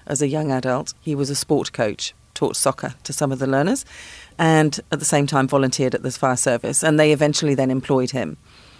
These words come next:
A couple of years after being employed, he won an award for being, I don't know, the second toughest firefighter. It was, we were very proud. But he uses his background and he uses his skill and knowledge to inspire other young people on his farm.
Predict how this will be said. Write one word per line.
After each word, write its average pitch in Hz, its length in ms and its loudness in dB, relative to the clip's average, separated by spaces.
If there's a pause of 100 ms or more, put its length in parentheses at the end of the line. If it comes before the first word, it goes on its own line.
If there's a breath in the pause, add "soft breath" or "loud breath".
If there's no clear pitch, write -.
(180 soft breath)
A 165 60 -10
couple 160 240 -2
of 139 60 -4
years 143 200 2
after 139 240 2
being 135 160 2
employed, 135 540 2
he 131 520 -2
won 135 280 0
an 131 200 0
award 139 400 2
for - 140 -6
being, 131 320 0
I 135 80 2
don't 131 140 0
know, 127 80 4
the 123 100 0
second 139 400 -4
toughest 143 360 -2
firefighter. 135 500 0
It 98 100 -2
was, 151 160 -2 (320 loud breath)
we 165 100 6
were 160 140 6
very 147 260 4
proud. 127 440 0 (640 loud breath)
But 156 160 2
he 165 120 0
uses 151 920 2
his 143 220 0
background 139 560 -2
and 143 100 -4
he 139 80 -2
uses 143 420 -2
his 139 180 -4
skill 135 500 2
and 143 220 0
knowledge 139 560 2 (280 loud breath)
to - 160 -2
inspire 135 480 0
other 139 200 0
young 131 240 -4
people - 320 -6
on 131 160 2
his 131 240 -4
farm. 120 380 -4